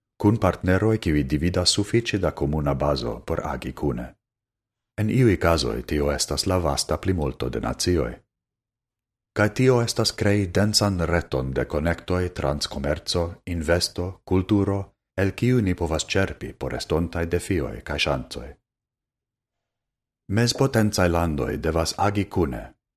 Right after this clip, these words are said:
ĉar se oni ne estas ĉe la tablo, oni estas sur la menuo.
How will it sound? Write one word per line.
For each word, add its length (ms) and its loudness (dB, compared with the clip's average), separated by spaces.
ĉar 180 -6
se 180 -2
oni 220 -2
ne 240 0
estas 260 -2
ĉe 160 0
la 140 2
tablo, 560 0
oni 220 -6
estas 320 0
sur 280 2
la 120 0
menuo. 500 0